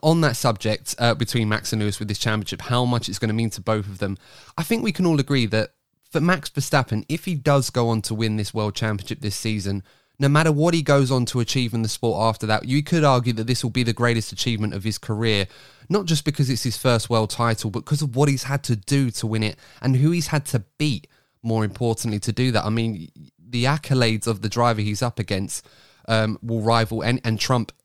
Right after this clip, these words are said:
everybody else. Nobody has achieved what Lewis has. But the, the question I'm intrigued to ask is, if Lewis wins this championship from this position, given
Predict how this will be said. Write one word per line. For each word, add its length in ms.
everybody 640
else. 380
Nobody 500
has 140
achieved 340
what 140
Lewis 240
has. 260
But 120
the, 180
the 100
question 400
I'm 220
intrigued 380
to 160
ask 260
is, 200
if 280
Lewis 420
wins 280
this 200
championship 560
from 160
this 160
position, 540
given 440